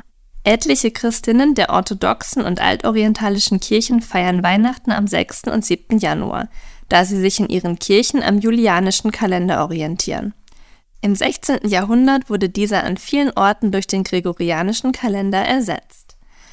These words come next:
Anfang Januar ist man hierzulande schon bei der nächsten, wenn auch kleineren Feierlichkeit angelangt. Die Sternsingerinnen ziehen anlässlich des Dreikönigsfestes durch die Straßen und sammeln Spenden für Kinder in Not.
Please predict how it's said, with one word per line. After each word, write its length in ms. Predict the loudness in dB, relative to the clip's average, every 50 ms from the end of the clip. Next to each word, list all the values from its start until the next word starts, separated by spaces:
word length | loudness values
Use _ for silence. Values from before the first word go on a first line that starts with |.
| -20 -10 -2
Anfang 460 | 2 2 4 4 2 2 2 2 4
Januar 420 | 4 4 4 4 4 4 2 2
ist 180 | 0 -2 -4 -2
man 140 | -2 -2 -2
hierzulande 680 | 0 -2 -2 -2 -2 -2 0 2 2 2 2 2 2 0
schon 240 | 0 0 0 0 0
bei 100 | -2 -2
der 140 | -2 -2
nächsten, 580 | 0 0 2 2 2 0 -2 -2 0 0 0 2
wenn 160 | 2 0 2
auch 200 | 0 -2 -4 -4
kleineren 500 | -4 0 0 2 2 0 0 0 0 0
Feierlichkeit 880 | -2 -2 -6 -4 -4 -2 -2 -2 -4 -4 -6 -6 -2 -2 -2 -2 -2 -4
angelangt. 540 | -4 -4 -4 -4 -6 -6 -6 -6 -6 -6 -8 -12 -18 -20 -20 -20 -20 -20 -20 -20 _ -20 -16 -8 -6
Die 40 | -4
Sternsingerinnen 1120 | -4 0 2 4 6 6 6 4 2 2 2 2 4 2 2 2 2 4 4 4 2 0
ziehen 240 | 0 -2 0 0 0
anlässlich 540 | 0 -2 -2 0 0 0 -2 -2 -2 -4 -4
des 180 | -4 -8 -8
Dreikönigsfestes 1080 | -6 -4 -4 -4 -4 0 2 4 4 4 2 0 -2 -2 -2 -2 -2 -2 -4 -6 -6 -4
durch 200 | -4 -4 -4 -4
die 120 | -6 -6
Straßen 640 | -6 -6 -6 -2 0 0 0 0 0 0 0 0 0
und 200 | 2 -2 -2 0
sammeln 300 | 0 0 2 0 0 0
Spenden 500 | -2 -4 -2 -2 -2 -2 0 -2 -2 -4
für 160 | -4 -6 -8
Kinder 400 | -6 -4 -4 -2 -2 0 0 2
in 140 | 2 2 2
Not. 340 | 2 0 -6 -8 -14 -20